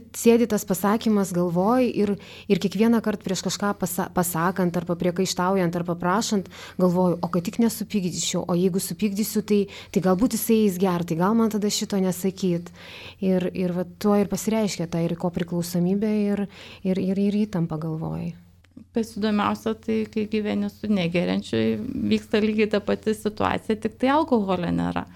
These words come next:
Speaker 2: Bet tie emociniai, sakykim, vis tiek emocinės tos situacijos, kai, sakykim, grįžta susinervinęs, piktas, nelaimingas, užsiraukęs. Ta prasme, mode-, modelis tas pats išlieka, vėlgi, ką aš padariau. Oi, aš neperskaičiau jo minčių.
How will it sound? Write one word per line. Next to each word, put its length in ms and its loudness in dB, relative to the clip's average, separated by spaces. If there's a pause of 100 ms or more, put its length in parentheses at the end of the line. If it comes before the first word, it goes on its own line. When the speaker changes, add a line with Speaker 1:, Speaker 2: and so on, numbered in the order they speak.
(460)
Speaker 2:
Bet 460 2
tie 200 4
emociniai, 800 2
sakykim, 560 -2
vis 80 -4
tiek 240 0
emocinės 560 -2
tos 160 -2
situacijos, 880 0
kai, 300 0
sakykim, 500 -4
grįžta 320 0
susinervinęs, 1000 -2
piktas, 440 0
nelaimingas, 880 0
užsiraukęs. 800 0 (400)
Ta 120 2
prasme, 300 4
mode-, 400 4
modelis 400 2
tas 160 -2
pats 240 0
išlieka, 560 4
vėlgi, 400 2
ką 300 4
aš 260 0
padariau. 540 0 (440)
Oi, 320 4
aš 220 -2
neperskaičiau 680 0
jo 120 2
minčių. 500 -2